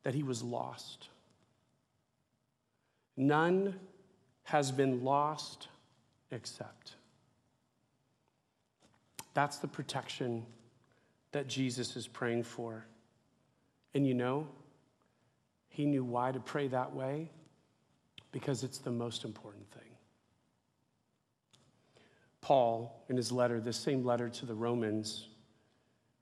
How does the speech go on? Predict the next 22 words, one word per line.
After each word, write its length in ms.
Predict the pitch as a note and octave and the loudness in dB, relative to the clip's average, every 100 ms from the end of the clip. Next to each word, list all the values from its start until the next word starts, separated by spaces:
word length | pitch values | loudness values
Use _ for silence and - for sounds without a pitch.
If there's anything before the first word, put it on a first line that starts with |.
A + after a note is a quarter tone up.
| _ _ _ _ _ | _ _ _ _ _
he 160 | D#3 C#3 | 0 0
said 300 | - C#3+ C3 | 2 2 2
that 120 | A#2 | 2
this 220 | C3+ - | 0 0
would 100 | C3 | -2
be 100 | B2 | -2
true 360 | A2 - D3 C3+ | -4 -2 0 2
of 100 | A#2+ | 2
those 260 | B2 B2 | 0 0
who 120 | - | 0
were 160 | B2 A#2 | -2 -2
Jesus's 720 | G#2+ A#2+ C3+ C3 B2 - B2 | -4 -2 -2 -2 -4 -2 -4
and 260 | A#2 A2 A2 | -2 -2 0
loved 380 | B2 C3+ C3 C3 | -2 -2 -6 -6
by 240 | B2+ A#2+ | -4 -4
him. 540 | A2 C#3+ B2+ A2+ G#2+ G#2+ - _ _ _ _ _ _ _ _ _ _ _ _ _ | -2 -2 -2 -2 -6 -12 -20 _ _ _ _ _ _ _ _ _ _ _ _ _
Nothing 800 | C3+ B2+ C3+ C#3 C#3 - A2 G#2+ A2 - _ _ _ _ _ _ _ - | -2 2 4 4 0 -8 -8 -10 -16 -20 _ _ _ _ _ _ _ -8
will 160 | C3 | -6
separate 600 | A2+ - B2 B2+ A#2+ A#2+ A2+ | -4 -4 -6 -6 -10 -10 -12
us. 280 | A2+ - | -12 -8
Watch 300 | C#3 C3+ - | -2 -2 -2
this. 380 | - A#2+ - - | -6 -6 -8 -12